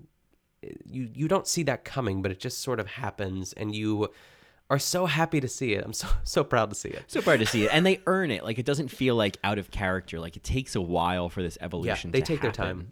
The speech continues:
Speaker 2: Yeah. Um, I mean, I think about the scene when she's teaching David how to drive,
Speaker 1: Ugh.
Speaker 2: and she has that moment where
Speaker 1: Stop.
Speaker 2: she's like,
Speaker 1: Stop.
Speaker 2: "David, nobody cares.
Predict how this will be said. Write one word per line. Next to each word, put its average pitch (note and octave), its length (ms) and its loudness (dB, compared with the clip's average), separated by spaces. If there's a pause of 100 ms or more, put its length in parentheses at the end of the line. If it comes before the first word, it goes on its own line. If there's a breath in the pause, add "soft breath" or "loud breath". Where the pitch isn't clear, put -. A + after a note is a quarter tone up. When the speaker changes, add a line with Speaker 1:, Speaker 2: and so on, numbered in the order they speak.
(120)
Speaker 2:
Yeah. D3 340 0 (360 loud breath)
Um, A#2+ 400 4
I - 40 -4
mean, C3 120 2
I C#3 40 2
think E3 220 -4
about B2+ 240 -2
the G#2 100 -2
scene G2+ 460 0
when F2+ 100 0
she's F2+ 220 -6
teaching F#2+ 420 -4
David E2+ 360 0
how F2+ 100 -2
to E2 80 0
drive, C#2+ 580 -4 (220 loud breath)
Speaker 1:
Ugh. C#3+ 220 2
Speaker 2:
and F#2+ 480 0 (340 soft breath)
she B2 220 0
has A#2 220 2
that G2 160 -2
moment G#2 300 2
where F#2 140 2
Speaker 1:
Stop. - 20 -
Speaker 2:
she's - 300 -2
like, G2 180 2
Speaker 1:
Stop. F#2 340 -6 (260)
Speaker 2:
"David, G2 420 0 (140)
nobody G#2 480 4
cares. E2 680 -4